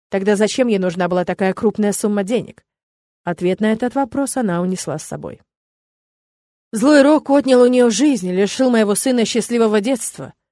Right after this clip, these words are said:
Кто этот ужасный человек, который так жестоко распорядился их судьбой?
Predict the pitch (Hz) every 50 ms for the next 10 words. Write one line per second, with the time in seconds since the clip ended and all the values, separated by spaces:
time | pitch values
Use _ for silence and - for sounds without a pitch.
0 | _ _ _ - - - - 302 277 277 262 - 247 202 269 254 220 240 233 220
1 | - 240 226 208 202 269 247 - 208 - - 190 190 - - 214 185 160 180 202
2 | - - - 262 240 - 240 214 196 - - 226 208 202 185 226 220 - - 214
3 | 190 - - 202 180 180 208 240 160 -